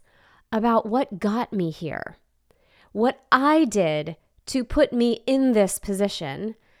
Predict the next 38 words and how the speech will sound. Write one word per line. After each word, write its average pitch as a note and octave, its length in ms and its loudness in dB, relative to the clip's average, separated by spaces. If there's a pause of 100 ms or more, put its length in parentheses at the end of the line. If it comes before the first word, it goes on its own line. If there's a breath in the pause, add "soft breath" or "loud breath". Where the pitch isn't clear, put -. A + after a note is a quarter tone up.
(360)
and B3+ 140 0
taking D#4+ 340 -2
responsibility C4+ 840 0
for B3+ 160 -6
my A3+ 280 -2
behavior, G#3 520 0
my A3 440 0
role, G3+ 440 2
what A3 200 0
got A#3+ 240 2
me D4 140 2
here, A#3+ 400 0
and G#3+ 600 2 (440 soft breath)
getting B3+ 260 0
curious C#4 440 2
about A3 340 -2
what A3 320 0
is C4 280 0
the A3 120 -2
behavior F#3 920 -4 (300 soft breath)
that A3 220 -4
I A#3 280 2
need A3 320 0
to G3+ 200 -6
change F#3 1040 -4 (1000)
so - 180 -4
that A3+ 160 0
I A3 80 0
can A3 180 -4
move G3+ 200 0
forward. E3 540 -8 (760 soft breath)
And A3+ 160 0
to B3 120 -2
help C4+ 360 2
with A#3+ 200 -2
that, E3+ 380 -4
I G3+ 140 2
have G3+ 160 0